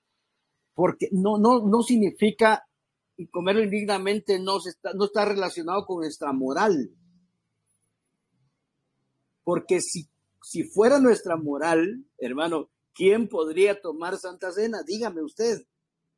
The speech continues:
¿Quién? Bueno, no, no, no,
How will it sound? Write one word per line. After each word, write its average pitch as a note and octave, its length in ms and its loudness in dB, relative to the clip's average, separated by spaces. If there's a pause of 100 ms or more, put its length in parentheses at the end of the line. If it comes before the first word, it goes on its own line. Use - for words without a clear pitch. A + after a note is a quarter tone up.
(1400)
¿Quién? G#3+ 680 2 (1700)
Bueno, D3+ 500 0
no, C#3+ 180 -6
no, E3 260 -6
no, G3+ 380 -2